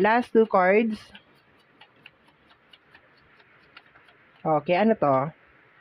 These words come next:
We have here Libra na boy. Okay, if you're dealing with a Libra na boy, dalawang zodiac sign na, my dear, ano nandito? Sagittarius na boy at saka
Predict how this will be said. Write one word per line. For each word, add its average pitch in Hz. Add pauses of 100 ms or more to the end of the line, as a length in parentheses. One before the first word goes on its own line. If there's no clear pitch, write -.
(120)
We 190
have 226
here 247
Libra 226
na 208
boy. 160 (160)
Okay, 220
if 226
you're 220
dealing 226
with 226
a -
Libra 202
na 202
boy, 196
dalawang 202
zodiac 185
sign 196
na, 190
my 180
dear, 185
ano 185
nandito? 180 (240)
Sagittarius 202
na 208
boy 196
at 185
saka 180